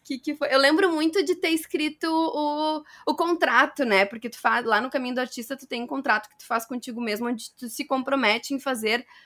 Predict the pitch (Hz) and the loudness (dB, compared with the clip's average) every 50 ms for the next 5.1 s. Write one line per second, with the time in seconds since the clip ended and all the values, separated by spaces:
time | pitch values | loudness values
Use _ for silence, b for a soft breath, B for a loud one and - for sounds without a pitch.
0 | b b _ _ 269 277 269 302 311 320 302 311 302 294 294 - 285 277 240 247 | b b _ _ 6 6 6 6 6 6 6 6 6 0 -2 -4 -6 -2 0 2
1 | 220 214 220 220 - - - - - 247 247 262 254 247 - 226 226 269 - 233 | 2 2 0 -2 -10 -16 -16 -8 -8 -8 -6 -6 -8 -4 -2 -2 -2 -2 -4 -6
2 | 233 247 262 247 240 226 208 196 196 190 196 208 214 233 233 233 220 240 269 277 | -4 -2 -2 -2 -2 -4 -4 -4 -4 -4 -2 -2 0 0 2 4 4 4 4 4
3 | 294 294 233 208 196 208 240 277 - 330 - 269 247 247 262 262 254 247 240 - | 2 0 -2 -2 2 2 2 2 2 -2 -4 -4 -4 -2 -2 -2 -2 -2 -4 -6
4 | - 240 220 226 233 226 - - 240 233 214 196 208 233 233 202 185 226 220 208 | -8 -6 -6 -6 -6 -6 -10 -10 -8 -6 -6 -6 -6 -4 0 0 2 0 0 -2
5 | - 226 | -6 -6